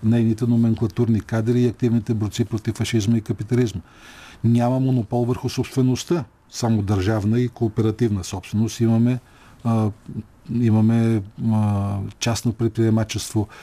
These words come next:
имаме свободен пазар, имаме свободна преса, имаме свободно пътуване и обмен на стоки и капитали.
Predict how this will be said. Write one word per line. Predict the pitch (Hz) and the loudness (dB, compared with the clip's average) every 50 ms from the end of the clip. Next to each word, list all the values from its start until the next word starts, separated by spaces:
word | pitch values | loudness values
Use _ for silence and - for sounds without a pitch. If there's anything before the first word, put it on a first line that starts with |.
| - - | -6 -2
имаме | - 123 131 123 120 | 0 2 2 2 0
свободен | 110 - - 113 101 120 110 113 110 107 | 0 -2 -2 -2 0 0 0 0 0 -2
пазар, | - 113 101 92 113 113 | -2 -4 -2 -2 0 0
имаме | 113 120 127 123 123 117 | 2 2 2 2 2 0
свободна | - - 123 117 95 - 117 113 113 107 | 0 -2 -2 -2 0 0 2 2 0 0
преса, | - - 117 110 - - 117 107 - - - - - - | 0 -2 -2 -2 0 -2 -4 -4 -6 -10 -20 -20 -6 -2
имаме | 123 127 139 143 143 | 0 0 2 0 0
свободно | 127 - - 117 101 131 123 131 139 123 | -2 -2 -4 -2 0 0 2 2 0 0
пътуване | - 127 110 - 127 123 123 135 131 135 131 | -2 -4 -4 -2 -2 0 0 0 2 2 2
и | |
обмен | 131 120 104 117 123 123 | 2 2 0 0 2 2
на | 123 120 | 2 0
стоки | - - 123 113 - - 123 | -2 -4 -4 -4 -4 -2 0
и | 123 123 123 120 | 2 2 2 0
капитали. | - - 123 - - 110 - 143 143 120 101 | 0 -2 -2 -2 -2 -2 -2 -2 -2 -2 -4